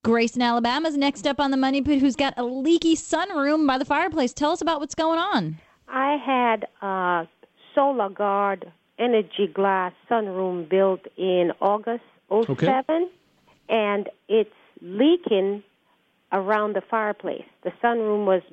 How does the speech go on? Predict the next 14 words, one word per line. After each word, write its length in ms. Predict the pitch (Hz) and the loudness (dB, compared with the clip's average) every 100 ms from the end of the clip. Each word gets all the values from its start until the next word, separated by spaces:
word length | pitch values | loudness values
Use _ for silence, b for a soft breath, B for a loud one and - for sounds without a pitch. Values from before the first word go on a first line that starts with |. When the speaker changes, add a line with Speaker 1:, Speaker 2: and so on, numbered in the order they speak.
| 156 | 0
Speaker 2:
built 280 | 190 180 175 | 2 2 -2
around 420 | 185 175 175 170 - | -6 -2 -2 -2 -6
the 60 | - | -4
fireplace. 680 | 190 170 160 - 143 - - _ | -2 -2 -4 -8 -10 -10 -16 _
Speaker 3:
Okay. 340 | 131 120 131 170 - _ _ _ _ b b b b b _ _ | -4 0 0 -2 -6 _ _ _ _ b b b b b _ _
Speaker 2:
And 480 | 208 202 196 190 165 - _ _ | 0 2 2 0 -4 -12 _ _
the 460 | 175 202 180 165 - - | 0 2 4 2 -2 -2
sunroom, 720 | 277 294 220 226 208 196 185 175 - | 0 0 0 0 2 0 -2 -6 -2
uh, 320 | 185 175 160 156 _ - | 0 0 -4 -8 _ -4
people 400 | 262 247 196 185 | -4 0 0 2
have 240 | 185 165 | 0 0
been 220 | 220 214 | 2 2
out 240 | 175 165 - | 0 -2 -6
about 380 | 160 165 165 | -6 -2 -2